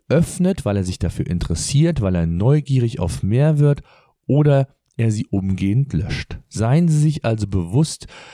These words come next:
dass Sie mit wenigen Worten das Interesse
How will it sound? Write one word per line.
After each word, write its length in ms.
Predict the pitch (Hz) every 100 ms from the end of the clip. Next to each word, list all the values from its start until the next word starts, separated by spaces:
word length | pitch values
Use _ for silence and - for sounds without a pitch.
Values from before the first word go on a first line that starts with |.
| -
dass 160 | - 113
Sie 100 | 110
mit 320 | 101 87 82
wenigen 560 | 107 151 175 165 175 139
Worten 560 | 117 127 - 135 127 120 -
das 180 | 101
Interesse 920 | - 90 85 - - 120 147 147 147